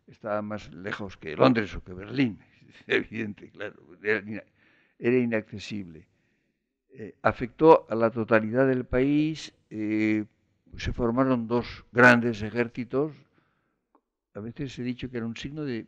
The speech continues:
de vitalidad, vitalidad suicida, pero vitalidad, dos grandes ejércitos movilizados, no ya uno. Es decir,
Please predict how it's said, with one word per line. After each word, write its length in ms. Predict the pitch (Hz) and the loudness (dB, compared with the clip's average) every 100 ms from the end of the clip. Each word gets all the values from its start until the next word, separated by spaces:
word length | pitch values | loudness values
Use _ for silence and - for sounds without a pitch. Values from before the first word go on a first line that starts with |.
| - | -12
de 200 | 101 95 | -12 -12
vitalidad, 640 | 95 101 98 104 208 247 | -12 -12 -12 -12 -12 -14
vitalidad 520 | 143 98 92 92 139 | -16 -14 -14 -10 -12
suicida, 580 | 143 123 113 214 226 175 | -10 -10 -10 -12 -12 -12
pero 200 | 113 101 | -14 -16
vitalidad, 560 | 98 110 98 117 180 | -14 -10 -8 -8 -10
dos 200 | 135 123 95 | -6 -6 -8
grandes 400 | 87 107 143 139 | -12 -10 -10 -10
ejércitos 640 | 120 143 156 147 90 - _ _ _ _ _ _ _ | -10 -10 -8 -8 -8 -10 _ _ _ _ _ _ _
movilizados, 760 | 107 107 107 104 98 131 170 120 | -8 -6 -6 -8 -8 -6 -6 -8
no 120 | 110 | -10
ya 180 | 127 107 | -8 -6
uno. 320 | 156 190 117 _ _ _ _ _ _ _ _ _ _ _ _ - | -6 -8 -16 _ _ _ _ _ _ _ _ _ _ _ _ 0
Es 120 | 180 | 0
decir, 320 | 190 190 202 | 0 -4 -8